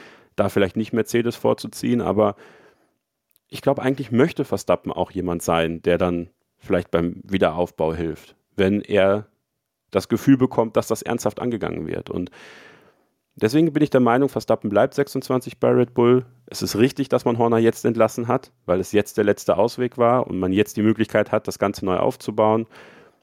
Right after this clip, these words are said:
Und ich glaube, Red Bull mit den Möglichkeiten, die sie haben, haben eine Chance, wieder nach oben zu kommen. Das wird vielleicht nicht sechsundzwanzig sein, das wird vielleicht nicht siebenundzwanzig sein, aber das können achtundzwanzig sein. Und dann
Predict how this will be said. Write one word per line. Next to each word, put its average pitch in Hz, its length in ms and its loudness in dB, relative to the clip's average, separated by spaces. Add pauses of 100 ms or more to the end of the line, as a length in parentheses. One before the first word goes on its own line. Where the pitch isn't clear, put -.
(440)
Und 110 100 4
ich 107 100 0
glaube, 120 260 2
Red 117 140 -2
Bull 131 200 6
mit 107 120 0
den 113 120 6
Möglichkeiten, 113 580 2
die 90 100 -6
sie 87 160 -4
haben, 90 300 -2
haben 107 160 2
eine 101 80 0
Chance, 87 380 -4
wieder 85 120 0
nach 80 100 -2
oben 80 240 -4
zu - 120 -10
kommen. - 280 -8 (200)
Das - 140 0
wird 117 120 4
vielleicht 107 320 2
nicht 107 100 -4
sechsundzwanzig 131 600 -2
sein, 135 220 2
das 117 120 -4
wird 90 100 -4
vielleicht 101 240 2
nicht 98 120 -2
siebenundzwanzig 127 580 2
sein, 131 220 -4
aber 120 80 -2
das 113 100 -4
können 120 180 -2
achtundzwanzig 85 600 -2
sein. - 220 -8
Und 92 120 -6
dann 98 220 2